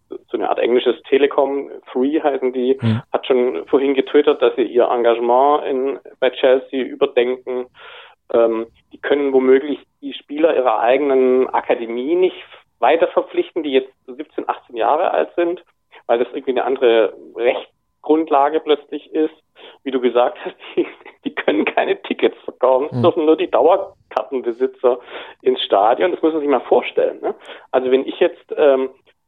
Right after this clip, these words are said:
Speaker 1: Tuchel wäre oder Kai Havertz oder Timo Werner, Rüdigers Vertrag läuft ja eh aus, um jetzt nur die Deutschen zu nennen, würde ich, und ich bin sicher, dass sie das gerade machen, würde ich natürlich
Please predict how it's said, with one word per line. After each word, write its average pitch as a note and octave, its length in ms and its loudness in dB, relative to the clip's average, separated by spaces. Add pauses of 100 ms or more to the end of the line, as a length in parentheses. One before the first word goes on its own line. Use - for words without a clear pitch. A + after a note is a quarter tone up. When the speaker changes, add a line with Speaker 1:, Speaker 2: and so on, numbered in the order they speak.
(100)
Speaker 1:
Tuchel G3 420 2
wäre F#2 520 4 (440)
oder C#3 420 2
Kai C#3+ 240 2
Havertz D#3+ 540 2
oder B2+ 360 2
Timo C3+ 320 4
Werner, D#3+ 540 4 (500)
Rüdigers C3 380 4
Vertrag - 320 -2
läuft B2 180 0
ja - 80 -2
eh C#3+ 220 0
aus, D3+ 360 2
um - 120 -10
jetzt A2+ 140 -8
nur C3+ 120 0
die B2+ 140 -14
Deutschen B2 400 0
zu - 120 -4
nennen, D3 400 0 (400)
würde C3 300 4
ich, C#3+ 140 0
und A2+ 80 2
ich G#2+ 80 -4
bin G#2+ 140 -2
sicher, B2+ 260 2
dass G#2 140 2
sie - 80 -16
das - 120 -16
gerade F#2+ 240 -2
machen, G#2 340 -4
würde A2+ 140 2
ich A2 80 -2
natürlich A2 420 -2